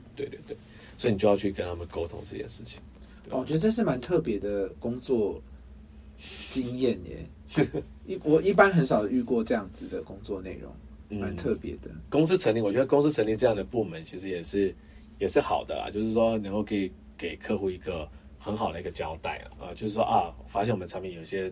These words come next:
Speaker 1: 在这个环境下面有这些状况的时候，啊，为了要满足你的需求，我们会做一些改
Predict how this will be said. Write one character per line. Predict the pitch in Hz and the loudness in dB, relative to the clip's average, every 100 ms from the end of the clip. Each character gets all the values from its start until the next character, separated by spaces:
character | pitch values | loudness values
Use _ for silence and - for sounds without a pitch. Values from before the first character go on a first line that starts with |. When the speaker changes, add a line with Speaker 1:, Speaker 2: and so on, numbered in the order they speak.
| - | -2
Speaker 1:
在 | 123 | 0
这 | 110 | 0
个 | 110 | -2
环 | - 85 85 | -4 -8 -8
境 | 98 | -8
下 | 101 | -6
面 | 90 85 | -8 -8
有 | |
这 | 107 | -6
些 | 95 | -4
状 | 98 85 | -4 -6
况 | 98 87 | -6 -8
的 | 80 | -8
时 | 87 | -10
候， | 82 - - - - | -12 -16 -20 -20 -10
啊， | 90 | 4
为 | 117 | 6
了 | 104 | 6
要 | |
满 | 101 87 85 | 2 -6 -6
足 | 98 | -4
你 | 95 | -2
的 | 87 | -4
需 | 82 98 | -4 -4
求， | 95 92 | -4 -6
我 | 78 | -10
们 | 80 | -10
会 | 92 | -6
做 | 98 | -6
一 | 85 | -6
些 | 85 | -10
改 | - | -12